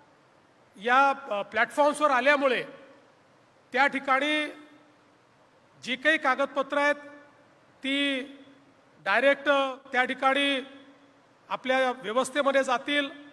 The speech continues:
आणि मेडिकल कॉलेज असेल किंवा जी काही आपली हॉस्पिटल असतील त्यांनाही त्या संदर्भातले रिपोर्ट हे त्या ठिकाणी व्हर्च्युअली पाठवण्याची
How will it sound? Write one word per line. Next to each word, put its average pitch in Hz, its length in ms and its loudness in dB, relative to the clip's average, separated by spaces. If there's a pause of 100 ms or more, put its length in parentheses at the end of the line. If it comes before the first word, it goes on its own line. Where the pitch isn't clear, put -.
(580)
आणि 262 400 0
मेडिकल 254 380 -4
कॉलेज 262 320 -2
असेल 262 420 -2
किंवा 254 260 0
जी 254 160 -6
काही 269 340 0 (460)
आपली 254 240 -6
हॉस्पिटल 254 400 -4
असतील 262 460 -2 (800)
त्यांनाही 262 520 0
त्या 269 260 0
संदर्भातले 269 580 -4
रिपोर्ट 254 380 4 (800)
हे 285 300 4 (840)
त्या 254 120 0
ठिकाणी 277 380 -2
व्हर्च्युअली 285 640 0
पाठवण्याची 269 1000 -2